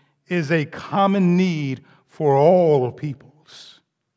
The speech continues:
And so the people in this specific passage, again, for which I see ourselves, we would all be standing in light of our great need. And so we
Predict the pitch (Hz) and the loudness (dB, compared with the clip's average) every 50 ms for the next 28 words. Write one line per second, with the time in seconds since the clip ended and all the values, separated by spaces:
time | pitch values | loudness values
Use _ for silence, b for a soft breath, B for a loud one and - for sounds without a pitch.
0 | _ _ _ _ _ _ _ _ _ _ _ _ - 185 196 - 240 214 175 180 | _ _ _ _ _ _ _ _ _ _ _ _ -4 -4 -2 0 0 0 0 0
1 | - - - 254 262 254 262 240 226 220 208 202 214 226 214 220 - 208 - - | -2 0 2 2 2 2 0 0 2 2 4 4 2 0 -2 -6 -10 -12 -10 -8
2 | - 226 214 214 202 - - - 190 196 175 - 190 151 156 185 160 240 233 208 | -8 -8 -6 -6 -8 -10 -6 -2 0 0 0 -2 -4 -10 -10 -6 -4 -2 -2 -2
3 | 180 165 - B B B - 185 160 196 202 190 - - - 165 170 - - 208 | -2 -4 -8 B B B -8 -4 0 0 0 0 -2 -8 -4 -2 0 2 2 2
4 | 202 185 147 - - - - 208 208 185 - - - 156 185 214 208 202 - - | 0 -2 -6 -10 -12 -14 -10 -8 -8 -8 -8 -6 -2 0 2 2 2 0 -2 -4
5 | - 175 160 151 147 156 151 - B B B B B B B 135 180 226 240 254 | -4 -2 0 0 0 -2 -4 -8 B B B B B B B 0 2 4 4 4
6 | 277 277 214 180 190 196 - - - 202 208 214 214 208 202 190 151 156 185 143 | 4 4 2 2 0 0 -2 -2 0 4 4 6 6 4 2 0 -2 -4 -6 -6
7 | - - - 190 180 190 196 196 190 180 170 170 151 143 127 B B B B B | -8 -12 -12 -10 -8 -6 -4 -2 -2 -2 -2 -4 -4 -6 -8 B B B B B
8 | B B 180 170 165 156 143 143 147 175 196 214 202 202 196 - - _ - - | B B -6 -4 -2 0 0 2 2 4 4 4 2 0 -4 -8 -18 _ -6 -4
9 | 170 156 156 - - 170 180 185 180 156 143 131 127 131 156 185 185 180 160 151 | -4 -4 -4 -6 -4 0 0 0 0 -2 -4 -8 -8 -4 -4 -4 -4 -4 -4 -2
10 | 160 185 190 160 117 95 - - _ _ _ _ _ _ _ _ _ _ _ _ | -2 -2 -2 -2 -6 -12 -18 -20 _ _ _ _ _ _ _ _ _ _ _ _
11 | _ _ _ _ _ _ _ _ _ _ _ _ _ _ _ _ _ _ _ _ | _ _ _ _ _ _ _ _ _ _ _ _ _ _ _ _ _ _ _ _
12 | _ _ _ _ _ _ _ _ _ _ _ _ _ _ _ _ _ _ _ _ | _ _ _ _ _ _ _ _ _ _ _ _ _ _ _ _ _ _ _ _
13 | - 127 123 - - - 175 160 143 127 120 127 165 180 185 175 165 139 110 92 | -8 -8 -8 -8 -6 -4 -2 -2 -2 -2 -4 -6 -6 -4 -4 -6 -8 -10 -12 -14